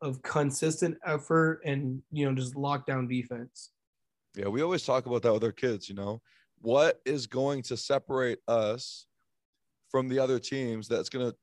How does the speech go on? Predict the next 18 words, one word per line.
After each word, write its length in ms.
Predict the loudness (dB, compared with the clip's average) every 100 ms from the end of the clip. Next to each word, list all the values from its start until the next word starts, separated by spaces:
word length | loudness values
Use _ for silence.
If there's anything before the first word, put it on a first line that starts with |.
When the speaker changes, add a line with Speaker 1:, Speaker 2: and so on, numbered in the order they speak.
| -2
Speaker 2:
going 200 | 0 0
to 120 | 0
allow 260 | -2 2 0
us 100 | 0
to 120 | -4
win, 220 | -4 -4 -6 -12
you 100 | -6
know? 180 | -2 -2
I 40 |
mean, 160 | 0 -2
what 480 | -4 -6 0 2 2
is 140 | -2
it 100 | -6
gonna 180 | -6 -4
be 180 | -6 -6
for 160 | -8
your 240 | -8 -8 -10
team? 440 | -10 -10 -10